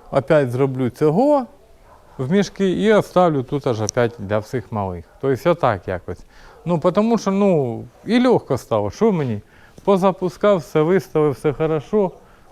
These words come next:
провірив, вставив, стою на лопаті, дежурю, щоб все хорошо. І, этот. І все. І включив кнопку, воно змішує. М,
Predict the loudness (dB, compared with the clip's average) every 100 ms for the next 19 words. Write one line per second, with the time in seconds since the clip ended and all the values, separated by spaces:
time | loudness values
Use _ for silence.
0 | -2 2 2 4 2 2 0 -6 -6 0
1 | 2 2 -2 -4 -12 -8 -2 0 0 -4
2 | -8 -20 -20 _ -2 0 2 2 0 -2
3 | -2 -2 -2 -4 -4 -6 -10 -6 -4 -4
4 | -4 -4 -6 -6 -6 -6 -10 -16 -18 _
5 | -20 -16 -6 -6 -6 -4 -2 -2 -2 -2
6 | -2 -4 -14 _ _ _ _ -8 -4 -2
7 | -4 -2 -4 -4 -6 -4 -4 -4 -4 -6
8 | -8 -12 -14 -16 _ _ _ _ _ _
9 | _ _ _ _ _ _ _ _ -20 _
10 | _ _ _ -6 -4 -4 -6